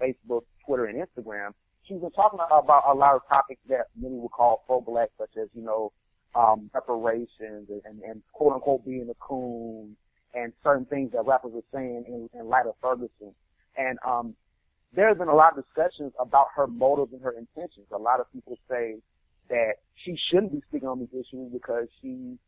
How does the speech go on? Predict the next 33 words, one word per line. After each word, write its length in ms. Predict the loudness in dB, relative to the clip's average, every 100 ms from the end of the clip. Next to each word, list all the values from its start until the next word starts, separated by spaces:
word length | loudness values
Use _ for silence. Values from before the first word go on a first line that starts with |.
| _ _ _ _ -8
has, 280 | -4 -4 -4 -6
has 180 | -4
a 60 | -4
noted 320 | -2 -2 -2
history 480 | -8 -10 _ -10 -8
of 140 | -8 -10 -4
dating 300 | -4 -4 -6 -8
a 60 |
white 260 | -2 -2 -2
person. 180 | -16 -20 _ _ _ _ _ _ _
And 140 | -6 2
also, 600 | 6 6 4 -2 -2 -4 _ _ _ _ _ _ 0
a, 40 |
a, 360 | 0 2 2 4
a 20 |
lot 180 | 4 4
of 100 | 4
folks 220 | -2 -2 -4
say 300 | -2 -2 -4
that 160 | -6 -6 -8
she 100 | -8
is 160 | -8 -6
trying 260 | 0 0 0
to 40 | -6
get 120 | -6
over 440 | -2 0 0 -2 -8
using 360 | -6 -8 -8 -4
our 320 | 2 4 2 -2
agenda, 280 | -10 -8
using 360 | -10 -10 -10 -14 _
Ferguson, 560 | 0 2 -2 _ -16 -10
using 220 | -10
the 80 | -10